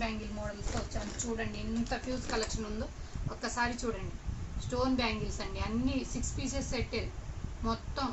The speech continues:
స్టోన్ బ్యాంగిల్స్ హండ్రెడ్ రూపీస్, షిప్పింగ్ ఎక్స్ట్రా. Any one piece హండ్రెడ్ రూపీస్. షేర్ చేయండి, లైక్ చేయండి, సబ్స్క్రైబ్ చేయండి. Friends and ఫ్యామిలీకి కూడా షేర్ చేయండి అండి. Watch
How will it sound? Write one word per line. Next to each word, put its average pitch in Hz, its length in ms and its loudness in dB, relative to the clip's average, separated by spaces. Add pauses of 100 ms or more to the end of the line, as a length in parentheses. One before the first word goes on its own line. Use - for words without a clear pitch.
(100)
స్టోన్ 240 280 0
బ్యాంగిల్స్ 233 460 2
హండ్రెడ్ 240 380 6
రూపీస్, 269 300 2 (300)
షిప్పింగ్ 359 460 4
ఎక్స్ట్రా. 233 340 0 (380)
Any 254 240 4
one 269 180 4
piece 370 260 2
హండ్రెడ్ 262 320 6
రూపీస్. 247 300 0 (520)
షేర్ 277 300 8
చేయండి, 277 280 2 (120)
లైక్ 247 260 2
చేయండి, 262 360 2
సబ్స్క్రైబ్ 254 540 2
చేయండి. 202 320 2 (320)
Friends 262 340 4
and 269 180 4
ఫ్యామిలీకి 254 420 4
కూడా 262 180 4
షేర్ 247 240 2
చేయండి 208 300 0
అండి. 180 160 -4 (380)
Watch 240 260 10